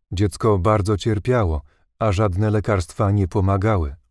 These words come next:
Wieczorem przyłożono temu dziecku ten sam obrazek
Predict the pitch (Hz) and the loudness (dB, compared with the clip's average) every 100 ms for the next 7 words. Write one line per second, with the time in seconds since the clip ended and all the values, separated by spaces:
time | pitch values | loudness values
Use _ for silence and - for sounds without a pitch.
0 | _ _ - 87 107 - 147 120 85 80 | _ _ -6 0 0 2 2 4 0 -2
1 | - 113 107 117 120 113 113 113 110 98 | -2 2 2 2 0 0 0 0 0 0
2 | 117 - 117 - 131 120 - 123 120 110 | -4 -4 -8 -4 -2 -2 -2 0 0 0
3 | 127 127 82 76 - | 2 2 0 -4 -8